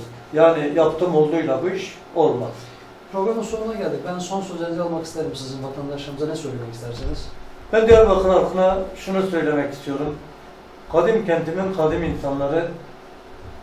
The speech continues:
Speaker 1: Diyarbakır'da, Türkiye'de, dünyada belki de siyasetin öncüsü olan Diyarbakır halkının bu seçimlerde de doğru tercihi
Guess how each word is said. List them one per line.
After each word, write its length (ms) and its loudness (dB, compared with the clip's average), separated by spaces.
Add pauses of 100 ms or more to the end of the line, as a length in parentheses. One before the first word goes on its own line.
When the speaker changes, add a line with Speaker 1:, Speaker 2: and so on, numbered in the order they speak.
(460)
Speaker 1:
Diyarbakır'da, 760 4
Türkiye'de, 640 -2 (720)
dünyada 560 4
belki 140 2
de 380 -6
siyasetin 640 2 (600)
öncüsü 460 2
olan 280 2 (300)
Diyarbakır 500 2
halkının 480 -2
bu 100 0
seçimlerde 580 -4
de 240 -6 (560)
doğru 320 6
tercihi 520 0